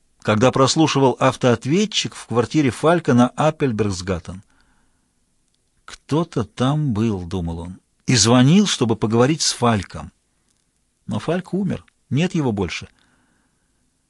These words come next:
Внезапно он сообразил, что фактически есть и другая возможность. Вдруг звонили ему самому. Вдруг кто-то видел, как он поднялся в офис Фалька. А ведь по дороге в видеопрокат ему почудилось, будто за спиной кто-то есть. Он даже остановился.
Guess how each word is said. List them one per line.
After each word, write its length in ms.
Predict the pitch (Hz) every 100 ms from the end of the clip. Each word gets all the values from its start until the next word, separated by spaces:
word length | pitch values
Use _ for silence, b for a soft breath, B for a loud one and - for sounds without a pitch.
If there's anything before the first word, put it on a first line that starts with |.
| _ _ _ _
Внезапно 480 | 104 123 143 180 165
он 80 | 156
сообразил, 420 | 156 156 165 190
что 180 | 175 127
фактически 600 | 135 127 - 110 - -
есть 260 | 139 143 151
и 40 |
другая 320 | 160 190 202
возможность. 680 | 107 92 87 76 80 - -
Вдруг 300 | 98 104 131
звонили 380 | 113 147 147 147
ему 200 | 147 156
самому. 440 | - 160 170 180 - _ _ _ _ _ _
Вдруг 360 | 95 113 170 -
кто-то 260 | 120 101
видел, 360 | 131 151 92 95
как 180 | 117 107
он 120 | 104
поднялся 480 | 123 120 117 - 127
в 60 |
офис 240 | 123 107 -
Фалька. 360 | 135 92 - - _ _ _ _ _ _ _ _ _ _ _ -
А 120 | 107
ведь 180 | 117 -
по 100 | 135
дороге 400 | 143 165 156 139
в 40 |
видеопрокат 720 | 151 143 143 143 135 160 160
ему 220 | 123 135
почудилось, 540 | 143 143 156 151 147 120
будто 280 | 139 - 120
за 140 | 120
спиной 300 | - 131 139
кто-то 280 | - 143 170
есть. 340 | 160 131 -
Он 80 | 117
даже 200 | 120 127
остановился. 640 | - 147 147 123 120 -